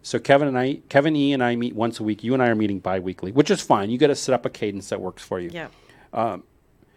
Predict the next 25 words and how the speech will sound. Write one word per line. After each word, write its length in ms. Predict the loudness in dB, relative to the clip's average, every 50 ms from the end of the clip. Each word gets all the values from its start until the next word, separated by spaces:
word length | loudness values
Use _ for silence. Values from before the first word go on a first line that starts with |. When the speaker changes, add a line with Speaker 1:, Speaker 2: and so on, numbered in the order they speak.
| _ _ _ _ _ -2
Speaker 1:
and 140 | 0 0 2
here's 240 | 4 4 4 4 2
the 60 | -2 -6
thing: 280 | -4 -2 -2 0 0
is, 160 | -2 -4 -6 -12 -18 -18 -18 -20 _ _ _ _ _ _ _ _ _ _ _ _ _ _ _ _ -14
we 260 | -6 2 4 8 8
always 260 | 8 8 8 6 4
hold 220 | 4 2 2 2 2
each 180 | -2 -2 0
other 240 | 0 2 2 2 0
accountable. 600 | 0 -4 -6 -10 -8 -6 -6 -4 -4 -2 -4 -4 -2
And 280 | -2 -2 -2 -2 -4 -6 -10 _ -2
if 220 | -2 -2 0 2
one 140 | 4 4 4
of 100 | 6 4
us 180 | 2 2 2 -2
misses, 400 | -2 0 0 -2 -2 -6 -6 -4
we 160 | 0 0 0
reschedule 640 | 0 0 -2 -4 -6 -6 -2 -2 -2 -2 0 -2 -4
and 80 | -4 -4
we 80 | -8
figure 300 | -8 -8 -10 -8 -6 -6
it 80 | -6 -6
out. 180 | -8 -8 -10 -12 -12
Speaker 2:
Mm. 340 | -8 -6 -6 -6 -6 -8